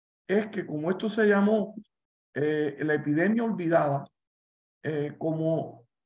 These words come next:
como hay tan pocos conocimientos, pues se va poniéndole nombre, eh, esto es por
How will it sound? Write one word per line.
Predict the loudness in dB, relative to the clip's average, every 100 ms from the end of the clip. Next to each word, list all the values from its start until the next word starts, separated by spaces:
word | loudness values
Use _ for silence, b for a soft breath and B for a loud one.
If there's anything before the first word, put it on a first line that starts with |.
| -10
como | -6 -2 0
hay | 0 0
tan | 0 0 0
pocos | -4 -4 -4
conocimientos, | -2 0 0 -4 0 0 0 -2 -8 -10 _ _ _
pues | 0 2 0 -4 -12
se | -6 -2 2
va | 4 2 2
poniéndole | 0 2 0 2 2 2
nombre, | 0 0 0 -2 -4 -16 _ _ _ -4
eh, | 0 0 0 -2
esto | -2 -2 2 2 4
es | 4 0 -4
por | 0 0 -2